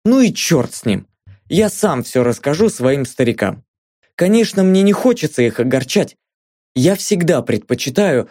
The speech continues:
чтобы со мной случилось что-либо плохое, а не с ними. Если у человека и бывает тревога, то именно за близких ему людей.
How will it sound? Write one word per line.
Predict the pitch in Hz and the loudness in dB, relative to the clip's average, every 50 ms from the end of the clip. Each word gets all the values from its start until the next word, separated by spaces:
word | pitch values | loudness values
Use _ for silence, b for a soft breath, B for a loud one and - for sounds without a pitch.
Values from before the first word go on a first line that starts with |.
| b b b | b b b
чтобы | - - - 180 180 196 190 | -8 -4 -2 0 0 0 0
со | - - 214 214 | 0 0 2 2
мной | 196 190 180 156 131 110 | 4 4 4 4 2 0
случилось | - - 123 123 123 - - 196 185 185 175 | 0 0 0 0 0 0 2 2 2 2 2
что-либо | - - - - 147 135 131 123 127 123 | 0 -2 -2 0 0 0 2 0 0 0
плохое, | - 135 131 127 - - 117 101 92 - - _ - | 2 0 0 0 -2 -2 0 0 0 -2 -6 _ -4
а | 123 135 | -2 0
не | 139 143 | 0 0
с | 139 - - - | -2 -2 -2 -2
ними. | 135 120 107 98 92 - - _ _ _ _ _ _ _ _ _ - | 0 0 0 0 -4 -6 -12 _ _ _ _ _ _ _ _ _ -2
Если | 123 131 175 180 - - 170 | 2 2 2 2 2 2 2
у | 165 165 | 2 2
человека | - - 160 151 165 156 175 170 175 - | 0 0 0 2 2 2 0 0 2 2
и | 147 139 131 | 2 2 2
бывает | 123 147 160 180 208 208 180 - - | 2 2 2 2 2 0 -2 -2 -2
тревога, | - 123 120 107 117 113 107 92 - - _ _ _ _ _ _ _ - | 0 0 0 2 2 0 0 -2 -6 -10 _ _ _ _ _ _ _ 0
то | 147 156 | 2 2
именно | 156 156 156 156 156 151 | 2 2 2 0 0 0
за | 135 123 139 131 | 0 0 -2 0
близких | 120 120 127 160 185 180 - - 156 139 - | 0 2 2 2 2 0 0 -2 -2 -2 -2
ему | - 127 120 117 120 120 | 0 0 0 2 2 2
людей. | 117 117 104 - 110 95 95 - | 2 0 0 0 0 -2 -2 -4